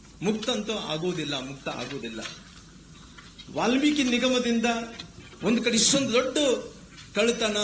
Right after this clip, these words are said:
ಇವತ್ತು ಒಂದು ಕಡೆ ನೆ-, ಇವತ್ತು ಭ್ರಷ್ಟಾಚಾರ ಆಗಿದ್ರೆ ಕೂಡ ಮೊನ್ನೆ ಮೊನ್ನೆ ನೋಡ್ತಾ ಇದ್ದ ಮೂಡ, ಮೂಡ, ಮೂಡ ಹಗರಣಗಳು ನಾವು ನೋಡ್ತಾ ಇದ್ವಿ. ಇದು ನಾಚಿಕೇಡಿನ,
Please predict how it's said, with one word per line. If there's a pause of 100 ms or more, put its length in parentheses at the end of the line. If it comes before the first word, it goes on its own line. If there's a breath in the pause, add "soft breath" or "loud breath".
(100)
ಇವತ್ತು
ಒಂದು
ಕಡೆ
ನೆ-,
ಇವತ್ತು (560)
ಭ್ರಷ್ಟಾಚಾರ
ಆಗಿದ್ರೆ
ಕೂಡ (1040)
ಮೊನ್ನೆ
ಮೊನ್ನೆ
ನೋಡ್ತಾ
ಇದ್ದ
ಮೂಡ, (880)
ಮೂಡ,
ಮೂಡ
ಹಗರಣಗಳು
ನಾವು
ನೋಡ್ತಾ
ಇದ್ವಿ.
ಇದು
ನಾಚಿಕೇಡಿನ,